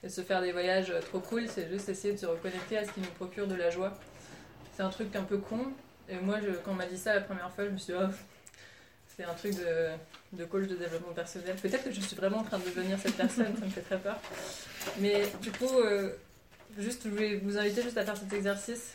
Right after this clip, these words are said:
un peu parce que c'est aussi mon rêve d'être un gourou, de faire ce genre de choses, mais de fermer les yeux et juste, euh, vous rappeler le dernier truc qui vous a vraiment, euh, causé de la joie. Et en fait, euh, en général, quand on est paumé sur un sujet,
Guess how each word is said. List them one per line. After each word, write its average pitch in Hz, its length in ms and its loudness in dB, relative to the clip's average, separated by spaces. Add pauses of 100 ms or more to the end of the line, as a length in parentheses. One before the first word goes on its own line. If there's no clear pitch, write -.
(120)
un 190 60 0
peu 208 160 0
parce 202 140 -2
que 190 100 0
c'est 190 240 -6
aussi 190 160 -6
mon 190 100 2
rêve 202 160 2
d'être 196 220 -2
un 190 60 4
gourou, 202 360 2 (300)
de 170 100 -14
faire 175 180 -10
ce - 140 -12
genre 165 140 -4
de - 100 -8
choses, 208 240 -4 (480)
mais 190 120 2
de 190 120 6
fermer 208 320 2
les 208 240 2
yeux 254 140 8
et 208 140 8
juste, 208 280 -2
euh, 185 220 2
vous 185 60 -6
rappeler 185 260 2
le 196 80 -2
dernier 196 200 6
truc 214 200 -4
qui 202 120 -6
vous 175 200 -6
a 165 60 6
vraiment, 185 320 2
euh, 180 180 2
causé 180 320 -2
de 180 40 -6
la 180 140 0
joie. 196 380 2
Et 175 60 -4
en 170 100 -4
fait, 202 260 -4
euh, 170 160 2
en - 20 0
général, 190 520 2
quand 208 100 0
on 190 140 4
est 185 80 0
paumé 202 260 4
sur 214 240 -4
un 196 80 -2
sujet, 196 380 -2